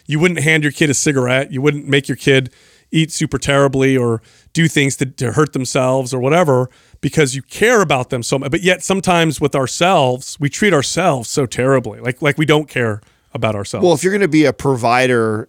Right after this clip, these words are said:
Speaker 2: and a protector, um, and that's part of being an alpha male, you've also gotta be able to, if, if you're gonna take care of other people, you have to first be able to take care of yourself. So I think that's just, that's a given in this situation. If I'm gonna be able to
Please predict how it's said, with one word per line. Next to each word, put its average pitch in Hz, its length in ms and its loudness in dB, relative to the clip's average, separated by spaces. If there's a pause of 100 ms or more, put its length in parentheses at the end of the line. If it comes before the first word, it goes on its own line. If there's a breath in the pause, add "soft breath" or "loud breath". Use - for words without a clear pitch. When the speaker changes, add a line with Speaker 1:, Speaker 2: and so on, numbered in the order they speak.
Speaker 2:
and 117 120 0
a 107 60 -2
protector, 104 840 -2 (260)
um, 95 600 -6
and 104 140 -8
that's 101 180 -6
part 117 300 0
of 95 120 -4
being 98 200 -2
an 90 120 -2
alpha 90 340 -4
male, 87 460 -6 (500 soft breath)
you've 117 240 -2
also 139 280 2
gotta 113 240 0
be 117 140 2
able 101 200 2
to, - 360 -12 (160)
if, 120 220 2 (500)
if 127 140 -4
you're 165 100 0
gonna 180 100 2
take - 240 -2
care 151 160 2
of 127 100 2
other 131 280 2
people, 117 320 -4
you 117 100 2
have 120 200 0
to - 80 -4
first 131 320 0
be 123 100 2
able 104 140 2
to 98 60 -2
take 104 220 -2
care 107 160 2
of 90 120 -2
yourself. 87 580 -4 (420 soft breath)
So - 140 -4
I 110 80 2
think 127 200 -2
that's 117 280 -2
just, - 320 -6
that's - 160 -4
a 120 40 -4
given 107 540 0
in 104 260 -4
this 95 140 -2
situation. 95 540 -2
If 92 100 -10
I'm 131 180 0
gonna 131 180 2
be 127 180 2
able 117 260 2
to 113 440 2